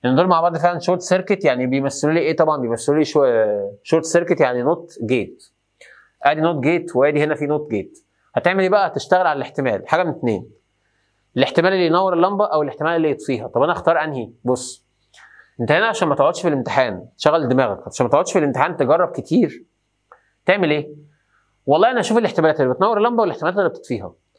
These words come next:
الاحتمالات الاقل هي دي اللي انا هشتغل عليها. بمعنى لو قلت لك مثلًا ايه اللي يطفي اللمبه ويخلي هنا زيرو؟ يا جماعه اللمبه مطفيه يعني زيرو،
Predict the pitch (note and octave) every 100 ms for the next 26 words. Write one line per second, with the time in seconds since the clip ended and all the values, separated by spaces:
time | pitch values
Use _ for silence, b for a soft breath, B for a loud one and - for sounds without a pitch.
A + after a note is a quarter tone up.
0 | _ _ _ _ _ _ D3+ D#3 - F3
1 | A3+ A#3+ F3 F#3+ A#3+ A3 E3+ F#3+ F#3+ F3+
2 | C#3 - D#3+ B2+ G#2+ - B2 D3+ A2 -
3 | _ _ A#2+ D3 G3+ G3+ A3 A3+ A3 G#3+
4 | G#3+ F#3 D#3+ G3+ G#3 F3 - F#3 F3+ F#3
5 | C#3 D3 C3 - _ A#2 D3 F3 C#3+ D#3+
6 | F#3 D3+ - F3+ D3 B2+ C3+ G#2